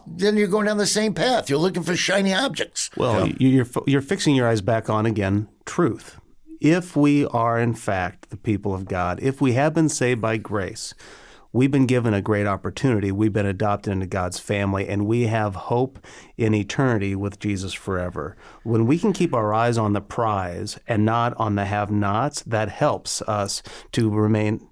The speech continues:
Speaker 2: to keep that positive attitude. And that's what you're talking about,
Speaker 1: Yeah.
Speaker 2: sharing that type of outlook with
Speaker 1: Yeah.
Speaker 2: the people around you.
Speaker 1: Stay positive. Stay happy. I get it. I get, look, I get it. I got the same problems a lot of everybody else has,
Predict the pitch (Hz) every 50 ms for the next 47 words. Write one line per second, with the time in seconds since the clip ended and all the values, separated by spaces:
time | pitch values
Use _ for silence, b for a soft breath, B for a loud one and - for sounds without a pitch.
0 | - - 117 110 - 123 123 120 123 120 113 - - 120 104 104 101 104 113 117
1 | 117 117 113 120 147 151 - - 113 - - 113 120 107 113 123 147 170 165 165
2 | - 127 123 135 135 - 165 185 180 123 110 107 - - 175 202 202 147 - 165
3 | 147 135 123 120 123 139 - - - 131 123 110 113 107 117 - 311 302 - -
4 | - 139 101 123 110 143 147 147 - 151 147 139 143 160 196 240 254 175 95 90
5 | 190 233 302 330 330 - 170 202 240 247 233 190 208 196 180 135 107 - - -
6 | 214 220 202 202 208 - 175 170 - 151 165 156 - - - 180 190 180 180 151
7 | 123 - - 123 131 117 - 175 180 185 175 - B B B B B B 156 156
8 | 151 - - 196 202 214 175 135 190 190 185 113 80 - - - 160 180 190 202
9 | 185 180 - - 175 180 180 165 175 175 180 175 160 131 160 170 165 160 160 156
10 | 165 165 156 147 160 156 160 170 170 147 - 135 113 98 87 85 -